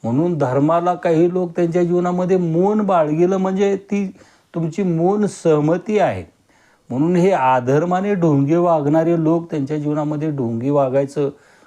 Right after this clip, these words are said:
कधीच बंद करणार नाहीत, असं महाराजाला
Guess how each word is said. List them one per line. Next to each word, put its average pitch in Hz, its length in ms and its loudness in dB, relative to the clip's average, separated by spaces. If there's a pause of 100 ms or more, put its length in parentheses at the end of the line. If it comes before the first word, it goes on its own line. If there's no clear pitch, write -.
कधीच 170 360 0
बंद 180 400 -2
करणार 135 540 0
नाहीत, 101 220 -4 (720)
असं 143 460 2 (400)
महाराजाला 190 800 0